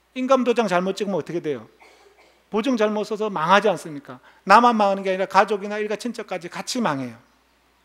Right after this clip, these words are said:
내 말 한마디가 다른 사람들의 마음속에 들어가서 화살이 되기도 하고, 독이 되기도 하고,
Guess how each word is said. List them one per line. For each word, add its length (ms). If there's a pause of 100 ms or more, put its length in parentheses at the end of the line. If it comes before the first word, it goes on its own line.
(440)
내 180
말 200
한마디가 460
다른 260
사람들의 340
마음속에 480
들어가서 380
화살이 420
되기도 320
하고, 240
독이 300
되기도 360
하고, 360